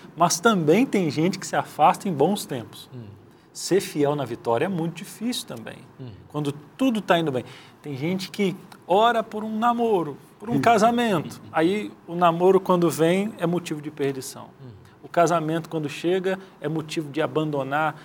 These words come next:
Speaker 1: é, o trabalho de Deus, por exemplo. Tem gente que ora por um, uma promoção no trabalho,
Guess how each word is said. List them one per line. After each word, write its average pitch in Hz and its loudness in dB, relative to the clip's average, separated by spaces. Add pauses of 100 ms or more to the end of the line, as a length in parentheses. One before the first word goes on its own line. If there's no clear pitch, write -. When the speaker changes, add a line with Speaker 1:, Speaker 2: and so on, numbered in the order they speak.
(240)
Speaker 1:
é, - -16
o 143 -16
trabalho 135 2
de 123 -10
Deus, 123 -4
por 135 -10
exemplo. 120 -12 (100)
Tem 165 -2
gente 196 0
que - -6
ora 220 2
por 220 -10
um, 214 -4 (520)
uma 185 0
promoção 226 4
no 202 -2
trabalho, 165 2